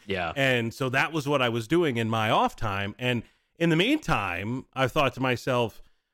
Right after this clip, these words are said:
Speaker 2: "Why can't I do something more with this?" You know, and, and that's the sedentary lifestyle. Now, that's something I gotta figure out. So if you have somebody that can help me with that, I'm totally kidding, right?
Speaker 1: <laughs>
Speaker 2: But no, in reality, I, it does lead to a sedentary lifestyle if you're old and decrepit like this guy.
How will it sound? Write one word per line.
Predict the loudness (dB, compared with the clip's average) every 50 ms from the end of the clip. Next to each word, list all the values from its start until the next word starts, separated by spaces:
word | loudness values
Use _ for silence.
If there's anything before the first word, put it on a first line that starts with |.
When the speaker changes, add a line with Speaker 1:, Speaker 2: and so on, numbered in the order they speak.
| _ _
Speaker 2:
"Why | _ -4 -4 -4
can't | -2 -2 -2 -2 0
I | -2 -2
do | -4 -4 -6
something | -6 -6 -6 -4 -4 -4 -4
more | -2 -2 -2 -2
with | -4 -6 -8
this?" | -12 -16 -16 -18 -20 -20 -20 _ _ _
You | -2 0
know, | 0 2 2 0 -2 -2
and, | -2 -2 -2 0 0
and | 0 2 2
that's | 4 2 2 0 -4 -12 -18 -20 -20 -20 -20 _ -4
the | -2 -2
sedentary | 0 2 2 2 2 0 0 2 2 4 4 4
lifestyle. | 4 4 4 2 0 0 0 2 2 2 4
Now, | 4 4 4 4 4 2 2 0
that's | -2 -2 -2
something | 0 2 2 2 2 2
I | 2 4 4
gotta | 4 2 2
figure | 2 2 2 2 4 4 4
out. | 4 4 2 0
So | 0 0 0 0
if | 0 0
you | -2 -2 -2
have | 0 0 2 2 2 0 0 -4
somebody | -2 0 0 2 2 2 2 2 2 0 0
that | -2 -4 -4
can | -4 -6 -6
help | -6 -4 0 0 0 0 0 -4 -6
me | -2 0 0 0
with | 0 0 -2 -2 0
that, | 0 0 0 -2 -4 -8 -16 -20 -20 -10 -8
I'm | -8
totally | -4 0 2 2 2 2 -2 -2
kidding, | -2 -2 -2 0 -2 -2 0
right? | 0 0 -2 -2 -2 -4 -6 -6
Speaker 1:
<laughs> | -4 -2
Speaker 2:
But | 0 0 2 2
no, | 2 2 4
in | 2 2 4 4
reality, | 2 2 2 2 2 2 4 4 4 4 2 0 -2 -6 -14 -4
I, | 0 0 2
it | 4 4 2 2 2
does | 2 2 2 0 0
lead | 0 0 2 2
to | 2 0
a | 0
sedentary | 2 2 0 0 2 0 2 2 4
lifestyle | 4 4 2 0 0 0 2 2 2 2
if | 2 0 2 2
you're | 0 0 2
old | 2 4 4 6 4 4 4 4 2 2
and | 0 0 2
decrepit | 0 0 0 0 0 0 0 0 -2 -8 -10 -8 -6
like | -4 -4 -4 -2 _
this | -2 -2 -2 0
guy. | -2 -2 -2 -2 -4